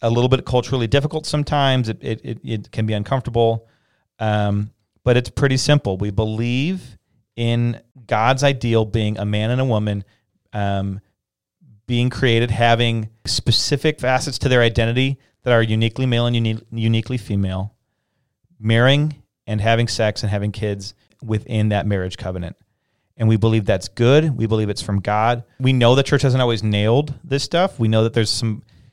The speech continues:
issues with purity culture, of course. We know that, um, the church's treatment of, of gay people, um, some of the deconversion therapy, some of that stuff, certainly not good either. Um, we agree with that.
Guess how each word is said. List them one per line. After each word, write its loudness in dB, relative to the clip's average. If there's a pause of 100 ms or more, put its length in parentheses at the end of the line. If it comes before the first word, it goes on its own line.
(140)
issues -2
with -6
purity 4
culture, 4
of -8
course. 2 (340)
We 0
know 6
that, 2
um, 0 (440)
the -4
church's 2
treatment 0
of, -2
of -4
gay 2
people, 2 (360)
um, -2
some -6
of -2
the -4 (120)
deconversion 0
therapy, 2
some -2
of 6
that 4
stuff, 2 (280)
certainly 4
not 4
good 2
either. 0 (520)
Um, 2 (1400)
we 6
agree 2
with 0
that. -10